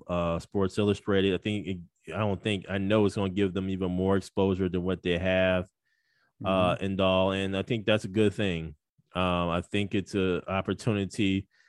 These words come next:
Speaker 1: not only for Jackson State, but it's an opportunity for all of H B C U football,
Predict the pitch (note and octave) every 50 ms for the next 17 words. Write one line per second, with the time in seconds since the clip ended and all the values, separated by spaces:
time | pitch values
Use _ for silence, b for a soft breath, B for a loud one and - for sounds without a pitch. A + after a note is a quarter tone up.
0 | _ _ _ G#2 G2+ G#2+ A2 A2 A2+ A2+ A2 G#2+ - A2+ G2+ F#2+ G#2 G#2 G2+ F#2+
1 | - - F#2+ - - - G2+ G#2 G2+ - - F2 F#2 F#2 - - F#2 F#2 F#2 -
2 | G2 F2+ - A2 G#2 G2+ F#2+ F2 - G#2 F#2+ F#2 - - - G2 F#2+ F#2 F#2 F2+
3 | F#2 F2+ F2+ - _ _ _ _ _ _ _ - - - G2 G2 G2 G2 G2 G2
4 | G2 G2 F#2+ F#2 F2+ F2 - F#2 F#2+ G2 - - G2 F#2 - - G2 G2 F#2+ G2
5 | F#2 - - G#2+ G#2 F#2 F#2 F2 E2+ E2 D#2+ D#2+ D2+ D#2